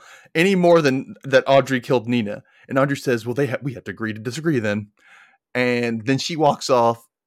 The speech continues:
saying that she's gonna go crash Brooke's party to get drunk. "I'm gonna go Brooks get drunk." Okay.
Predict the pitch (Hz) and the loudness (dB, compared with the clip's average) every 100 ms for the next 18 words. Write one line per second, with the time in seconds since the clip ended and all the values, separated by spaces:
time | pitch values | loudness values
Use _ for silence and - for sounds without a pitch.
0 | - - 135 123 113 143 - 117 113 107 | -14 -6 -4 -2 -4 -8 -6 -2 -2 -2
1 | 139 117 - 127 - - - 101 98 101 | 0 0 -4 -10 -12 -8 -6 -6 -8 -14
2 | 110 120 - - - _ _ _ _ _ | -6 -6 -6 -14 -20 _ _ _ _ _
3 | _ _ - 190 214 165 - - - - | _ _ -4 -2 -2 -4 -4 -4 -6 -8
4 | _ _ _ _ - - 113 - - _ | _ _ _ _ -16 -8 -8 -8 -20 _
5 | _ _ _ - 120 - 95 120 | _ _ _ -12 -8 -6 -6 -8